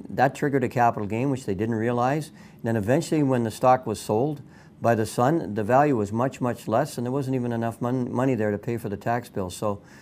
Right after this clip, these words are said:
um, do not, uh, do a transfer of any asset with an unrealized capital gain without getting some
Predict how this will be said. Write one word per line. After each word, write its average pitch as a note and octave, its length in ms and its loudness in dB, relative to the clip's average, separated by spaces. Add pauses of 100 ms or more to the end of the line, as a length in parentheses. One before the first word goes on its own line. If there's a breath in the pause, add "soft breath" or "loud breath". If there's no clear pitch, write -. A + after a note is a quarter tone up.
(240 loud breath)
um, A2+ 480 4
do D3 120 4
not, F3+ 340 4
uh, C3+ 120 6
do B2 180 2
a B2 60 6
transfer C3 560 -2
of A2 260 0
any D3 220 2
asset A#2+ 360 0
with A#2 160 -2
an G#2 100 -2
unrealized B2 540 0
capital A2 360 -2
gain G#2+ 240 -2
without A#2 240 -2
getting A#2 240 -4
some G#2 300 -6